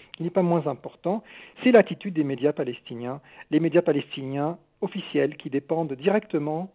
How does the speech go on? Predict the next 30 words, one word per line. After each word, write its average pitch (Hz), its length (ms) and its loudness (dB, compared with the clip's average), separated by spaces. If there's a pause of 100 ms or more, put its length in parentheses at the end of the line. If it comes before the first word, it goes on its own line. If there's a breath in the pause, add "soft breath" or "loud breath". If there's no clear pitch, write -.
(220)
du 156 100 -10
ministère 165 320 -2
de 160 60 -2
l'Information 147 600 -8
palestinien, 135 600 -10
c'est-à-dire 202 280 -2
de 170 80 -2
l'autorité 156 320 -4
palestinienne, 131 720 -10 (460 soft breath)
et 143 100 -8
qui, 170 320 -6 (400 soft breath)
euh, 120 360 -4 (300 soft breath)
euh, 135 140 -10
non 170 160 0
seulement 165 460 4
parlent 131 380 0
de 120 100 -4
captifs, 285 460 0 (380 soft breath)
mais 139 100 -8
qui 139 120 -16
glorifient, 208 1000 6 (380 soft breath)
euh, 131 260 0
euh, 127 360 -2
ces 151 60 -2
prisonniers, 143 680 2
qui 151 140 -4
glorifient 202 720 6
cet 156 180 4
acte - 380 0
d'évasion 151 760 4